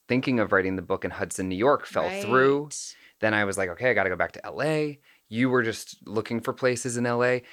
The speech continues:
Speaker 1: And so I was like, "Where, can I cuss on this podcast?"
Speaker 2: Uh, abso-fucking-lutely.
Speaker 1: "Where the fuck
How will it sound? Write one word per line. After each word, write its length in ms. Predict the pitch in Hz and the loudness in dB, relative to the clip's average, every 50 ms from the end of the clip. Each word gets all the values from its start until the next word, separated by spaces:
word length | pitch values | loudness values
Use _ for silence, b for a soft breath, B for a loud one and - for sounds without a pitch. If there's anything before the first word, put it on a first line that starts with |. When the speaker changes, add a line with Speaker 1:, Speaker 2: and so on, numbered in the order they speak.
| B B B | B B B
Speaker 1:
And 140 | - 107 - | -14 -12 -10
so 100 | - - | -10 -10
I 100 | - - | -10 -12
was 120 | - 127 - | -12 -14 -16
like, 260 | 156 147 - - - | -16 -18 -20 -18 -18
"Where, 460 | 113 117 117 120 131 139 147 156 - _ _ _ - - | -16 -14 -12 -12 -10 -10 -10 -12 -12 _ _ _ -16 -12
can 140 | - 110 113 | -10 -8 -8
I 60 | 127 | -8
cuss 300 | - - - 131 - - | -8 -8 -12 -12 -10 -10
on 60 | 151 | -10
this 160 | 156 160 - | -10 -10 -12
podcast?" 480 | - - 165 160 - - 185 180 - - _ _ _ - | -14 -16 -18 -18 -14 -16 -16 -16 -16 -20 _ _ _ -14
Speaker 2:
Uh, 280 | 180 170 165 165 156 - _ _ _ _ - - | -12 -10 -10 -10 -12 -14 _ _ _ _ -10 -6
abso-fucking-lutely. 1120 | 185 180 180 - - 196 180 - 185 175 - - 180 175 170 165 160 131 139 175 190 202 202 _ _ _ - | -6 -6 -6 -10 -16 -18 -16 -14 -14 -14 -14 -14 -16 -14 -12 -12 -12 -12 -12 -14 -14 -16 -18 _ _ _ -12
Speaker 1:
"Where 240 | 113 123 143 165 156 | -8 -4 -4 -2 -2
the 180 | 120 - - - B B B B | -2 -4 -4 -12 B B B B
fuck 480 | B 170 170 180 143 - - - - | B 6 6 6 4 4 -2 -8 -6